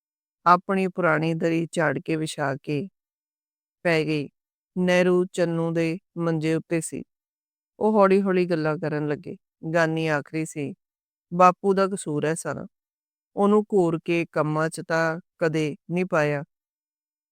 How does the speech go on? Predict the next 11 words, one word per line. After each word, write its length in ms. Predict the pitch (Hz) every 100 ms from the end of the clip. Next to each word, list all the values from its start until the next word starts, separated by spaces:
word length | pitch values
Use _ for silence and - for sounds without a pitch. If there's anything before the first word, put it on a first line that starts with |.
| -
ਉਹ 180 | 202
ਤਾਂ 120 | 208 208
ਬਸ 300 | 196 202 - _ _ _ -
ਪਹਿਨ 320 | 180 185 196
ਪੱਚਰ 400 | 185 165 160 151
ਕੇ 140 | 160
ਰਹਿੰਦੀ, 340 | 143 131 139 180 _ -
ਜਿਵੇਂ 280 | 170 180 180
ਪ੍ਰਾਹੁਣੀ 420 | - 165 151 165
ਆਈ 180 | 156 135
ਹੋਵੇ। 260 | 151 127